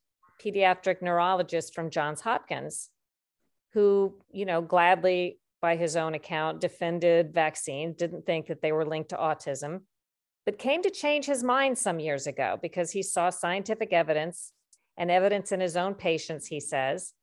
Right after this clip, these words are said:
that showed that some cases, at least, are caused, some cases of autism are caused by vaccination. And he says in a sworn affidavit filed in recent years, as you know,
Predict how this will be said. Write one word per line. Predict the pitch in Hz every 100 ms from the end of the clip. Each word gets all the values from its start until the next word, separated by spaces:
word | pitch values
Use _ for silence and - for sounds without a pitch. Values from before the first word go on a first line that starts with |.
| _ _ _
that | 190 185
showed | - 196 202 196
that | 190 -
some | - 214 214
cases, | 214 185 151 180 165
at | 151
least, | 160 156 - - - _ _ _ _ -
are | 208 254 175 196 202 _ -
caused, | - 175 170 170 - -
some | - 190 185
cases | 185 175
of | 180
autism | 170 160 175 165
are | 175
caused | 254 190 165 -
by | 151
vaccination. | 147 127 - 139 131 139 - - - _ _ _ _ _ _
And | 185 175
he | - 233 269
says | - 170 156 170
in | 170
a |
sworn | 156 - 165 170
affidavit | 175 208 170 151 151 170 - _
filed | 165 160 160 160 _ -
in | 175 170
recent | 180 170 196 -
years, | 160 147 180 - - _ _ _ _ _ _ _ -
as | 165
you | 170
know, | 170 143 139 190